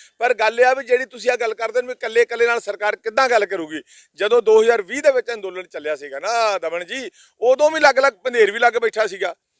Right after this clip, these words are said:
ਤੇ ਜਿਹੜੇ ਨੇ ਉਗਰਾਹਾਂ ਜੀ ਇਹ ਵੀ ਲ-, ਲੱਗ ਹੀ ਰਹੇ ਨੇ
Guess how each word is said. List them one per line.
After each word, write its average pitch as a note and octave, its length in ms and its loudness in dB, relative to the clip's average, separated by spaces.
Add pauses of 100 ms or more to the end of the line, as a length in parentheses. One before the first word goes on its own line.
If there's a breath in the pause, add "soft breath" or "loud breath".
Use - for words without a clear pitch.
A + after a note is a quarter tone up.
(220)
ਤੇ A3+ 600 4
ਜਿਹੜੇ A3 300 0
ਨੇ B3 100 -2
ਉਗਰਾਹਾਂ A3 500 2
ਜੀ B3 220 -6 (180)
ਇਹ A3+ 140 6
ਵੀ C#4+ 120 0
ਲ-, C#4 160 2
ਲੱਗ G#3+ 300 4
ਹੀ C4 80 -4
ਰਹੇ A#3 240 4
ਨੇ A3 140 -6